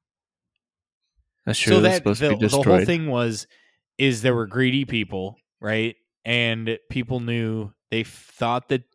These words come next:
Speaker 2: this, they could sell this, right? Like, this is a very big sales scheme, right? They're
Speaker 1: Mm-hmm.
Speaker 2: like, you know, they're selling something that no one knows the value of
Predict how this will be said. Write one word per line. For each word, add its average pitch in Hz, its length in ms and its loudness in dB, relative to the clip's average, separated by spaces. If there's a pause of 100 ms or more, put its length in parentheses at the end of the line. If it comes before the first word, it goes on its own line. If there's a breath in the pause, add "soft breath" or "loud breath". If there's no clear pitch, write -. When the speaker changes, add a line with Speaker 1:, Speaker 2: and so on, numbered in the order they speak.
(100)
Speaker 2:
this, - 420 -6
they 104 280 -4
could 110 260 -4
sell 120 540 0
this, 95 420 -12
right? 98 240 -8
Like, 95 280 -14 (440 soft breath)
this 113 80 -8
is 123 40 0
a 120 60 0
very 123 240 2
big 104 300 -2 (180)
sales 107 720 -4 (100)
scheme, 87 580 -10 (520)
right? 92 240 -12
They're 117 200 2
Speaker 1:
Mm-hmm. 107 80 2
Speaker 2:
like, 95 300 -4 (480 soft breath)
you 107 60 0
know, 107 80 0
they're 98 160 -4
selling 127 560 0
something 104 580 -4
that 95 240 -4 (1120)
no 135 200 4
one 123 280 0
knows 117 300 2
the 113 80 -4
value 107 440 -2
of 107 220 -2